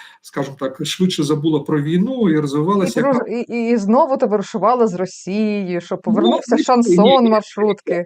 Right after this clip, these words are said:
Speaker 1: Е, ні, е, про Росію згадають не відразу, років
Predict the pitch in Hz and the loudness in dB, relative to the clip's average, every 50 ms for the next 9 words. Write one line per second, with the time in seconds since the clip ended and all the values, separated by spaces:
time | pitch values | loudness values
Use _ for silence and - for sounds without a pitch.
0 | - - 156 156 156 151 156 151 151 160 170 190 190 156 - - 175 156 147 147 | -4 -2 0 0 2 2 0 0 0 2 2 2 2 2 0 -2 -2 -2 0 0
1 | 139 139 - - - 143 143 139 - _ _ - 180 190 185 185 - - 269 262 | 0 -2 -4 -6 -8 -8 -8 -8 -8 _ _ -2 0 0 0 0 0 -2 -2 0
2 | 226 185 165 160 170 160 190 202 202 190 180 180 - - 185 175 160 151 151 147 | 0 -2 -2 -2 -4 -2 -2 0 0 0 0 -2 -2 -2 -2 -2 0 0 -2 -4
3 | 143 156 180 196 190 196 156 156 175 170 - 170 | -6 -4 -4 -4 -2 -2 -2 -2 -2 -4 -6 -8